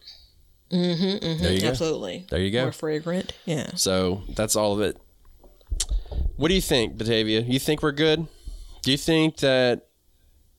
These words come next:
Speaker 2: if people went out right now and said, "I wanna grow a garden that only for food that would taste better,"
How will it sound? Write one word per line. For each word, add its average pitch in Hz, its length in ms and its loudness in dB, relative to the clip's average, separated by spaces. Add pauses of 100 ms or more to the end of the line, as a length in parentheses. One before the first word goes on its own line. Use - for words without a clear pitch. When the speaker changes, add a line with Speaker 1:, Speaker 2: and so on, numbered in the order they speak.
Speaker 2:
if - 360 -4
people 147 360 2
went 143 160 4
out 135 160 4
right 120 240 2
now 120 140 4
and 117 80 2
said, 117 180 2
"I 110 160 4
wanna 131 240 2
grow 123 300 2
a 117 60 0
garden 110 720 0
that 107 240 0 (340)
only 143 500 2
for - 360 -4
food 120 400 0
that 101 120 0
would 101 140 -2
taste 107 280 0
better," 98 400 0